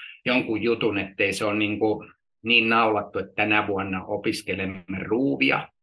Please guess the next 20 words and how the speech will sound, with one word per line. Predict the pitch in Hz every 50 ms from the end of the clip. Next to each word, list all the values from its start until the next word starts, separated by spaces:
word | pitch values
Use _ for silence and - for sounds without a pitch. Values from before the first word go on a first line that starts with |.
| _ _ _ -
kiertämään | 104 104 117 117 113 - - - 113 113 107 107 104 101 95
oikeaan | 95 95 - - - - - 82 -
suuntaan | - - 151 160 156 156 - 135 123 117
ja | 110 - -
piste, | - 82 80 80 - - - - - - - - - - - - - - -
vaan | - 95 95 101
että | 98 92 - - 104
sitten, | 95 107 95 98 - - 101 92
niin | 90 95 95
kuin, | - 98 92 - - - - _ _ _ _ -
siellä | - - 98 120
on | 131 131
myöskin | 113 98 - - 98 -
se | 104 98
naulaimen | 98 95 95 98 95 95 95 95 98 95 87 90 92 92 87 -
käyttömahdollisuus | - 90 90 90 - _ - 85 85 87 85 80 - - - - - 90 85 - - - 73 - - - - _ _ _ _ -
tai | - - - -
joku | - - - - -
vastaava, | - - - - - - - - - - -
että, | - _ _ - - - -